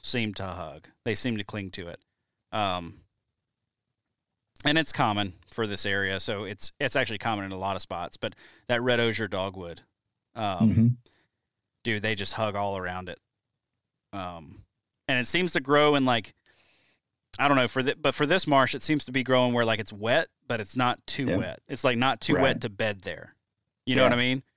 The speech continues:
Speaker 1: But it's
Speaker 2: There's
Speaker 1: definitely
Speaker 2: enough
Speaker 1: wet all
Speaker 2: kinda
Speaker 1: around it.
Speaker 2: dead brush and stuff that they can lay on it and still
Speaker 1: Right.
Speaker 2: stay semi-dry, but
Speaker 1: Right.
Speaker 2: underneath it is, yeah.
Speaker 1: Right, right. And so, um, anyway, I find a lot of that. So if I can find, like, a cove, maybe it's a bigger cove,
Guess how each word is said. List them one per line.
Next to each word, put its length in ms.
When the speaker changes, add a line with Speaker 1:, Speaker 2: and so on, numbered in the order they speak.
Speaker 1:
But 80
it's 160
Speaker 2:
There's 200
Speaker 1:
definitely 120
Speaker 2:
enough 120
Speaker 1:
wet 160
all 140
Speaker 2:
kinda 140
Speaker 1:
around 180
it. 40
Speaker 2:
dead 200
brush 360
and 120
stuff 260
that 100
they 100
can 200
lay 220
on 200
it 120
and 120
still 140
Speaker 1:
Right. 160
Speaker 2:
stay 260
semi-dry, 1040
but 140
Speaker 1:
Right. 280
Speaker 2:
underneath 220
it 140
is, 360
yeah. 260
Speaker 1:
Right, 440
right. 300
And 200
so, 360
um, 540
anyway, 220
I 100
find 200
a 40
lot 160
of 60
that. 100
So 60
if 100
I 100
can 140
find, 560
like, 140
a 60
cove, 640
maybe 340
it's 120
a 40
bigger 320
cove, 480